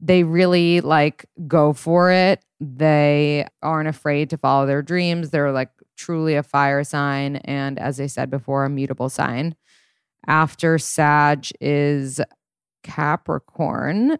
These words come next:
and Capricorn women are,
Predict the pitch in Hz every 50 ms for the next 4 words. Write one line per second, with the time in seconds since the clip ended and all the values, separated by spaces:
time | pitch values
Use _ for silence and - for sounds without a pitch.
0 | _ _ - 165 160 156 156 156 151 151 156 - - 170 160 156 - - 160 -
1 | 175 170 160 160 160 156 151 151 151 147 147 147 147 151 160 160 151 - _ _
2 | _ _ _ _ _ _ _ _ _ _ _ _ - 156 151 147 147 147 147 147
3 | 143 147 151 143